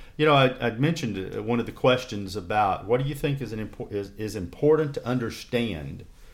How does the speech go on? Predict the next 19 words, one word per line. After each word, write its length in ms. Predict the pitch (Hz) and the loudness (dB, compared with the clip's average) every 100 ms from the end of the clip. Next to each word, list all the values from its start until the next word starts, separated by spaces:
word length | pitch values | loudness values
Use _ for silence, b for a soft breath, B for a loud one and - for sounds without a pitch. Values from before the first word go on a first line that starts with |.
| b b b 101 | b b b -10
uh, 420 | 98 95 98 - | -6 -4 -4 -4
as 200 | 107 104 | -4 -4
a 20 | |
newcomer 560 | 107 123 131 117 92 85 | -2 -4 -2 -4 -4 -6
to 160 | 98 | -6
our 140 | 92 95 | -6 -6
industry. 500 | 113 92 - - 82 | -6 -8 -10 -12 -10
You 140 | 98 | -2
know, 160 | 120 113 | 2 2
so 240 | 151 139 B B | 2 0 B B
I, 240 | 127 139 | 2 4
I 40 | 120 | 2
kind 180 | - 208 | 0 -2
of 100 | 139 - - - | -2 -8 -20 -2
phrase 240 | 120 127 | 2 2
this 200 | 131 - | 2 -4
like, 240 | 113 104 113 | -2 -2 -2
you 60 | |
know, 260 | 110 98 | -4 -2